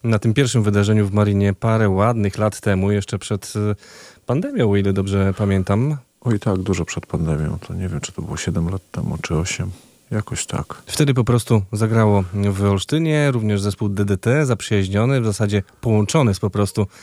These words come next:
Speaker 1: e, personalnie. Pamiętam ten koncert bardzo dobrze. Wymusiliśmy poniekąd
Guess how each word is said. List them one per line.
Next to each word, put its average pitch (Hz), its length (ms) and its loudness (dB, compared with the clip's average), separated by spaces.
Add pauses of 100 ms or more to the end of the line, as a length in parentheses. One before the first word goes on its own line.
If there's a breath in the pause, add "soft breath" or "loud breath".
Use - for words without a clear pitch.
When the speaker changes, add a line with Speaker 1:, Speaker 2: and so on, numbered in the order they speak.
(200 loud breath)
Speaker 1:
e, 98 140 -2
personalnie. 104 720 2 (340 loud breath)
Pamiętam 117 320 0
ten 107 140 -2
koncert 110 580 -2
bardzo 110 360 0
dobrze. 156 460 0 (440)
Wymusiliśmy 117 580 2
poniekąd 101 580 0